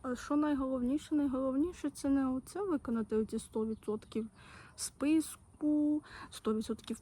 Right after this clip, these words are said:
планів чи на сто відсотків якісно. Це неможливо. Ми можемо тільки цього прагнути. Я вперше не засмучена тому, що мені багато що не вдалося і що я пішла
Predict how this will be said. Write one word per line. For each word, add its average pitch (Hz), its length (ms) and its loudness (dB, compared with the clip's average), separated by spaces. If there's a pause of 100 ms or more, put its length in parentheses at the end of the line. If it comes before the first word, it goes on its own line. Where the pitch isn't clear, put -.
планів 269 1000 2 (380)
чи 214 360 -2 (220)
на 214 80 -4
сто 208 200 -4
відсотків 208 420 -4
якісно. 254 600 0
Це 480 140 -2
неможливо. 381 600 2 (720)
Ми 302 100 4
можемо 320 400 4
тільки 294 500 0 (100)
цього 254 280 0
прагнути. 233 760 0 (280)
Я 359 420 2 (1500)
вперше 285 760 -2 (160)
не 277 220 4
засмучена 226 760 -4 (180)
тому, 277 280 0
що 220 480 -2 (220)
мені 233 440 4
багато 220 380 -2
що - 160 -6
не 220 100 4
вдалося 226 540 -2
і 240 80 0
що 220 180 -4
я 226 140 0
пішла 226 420 -4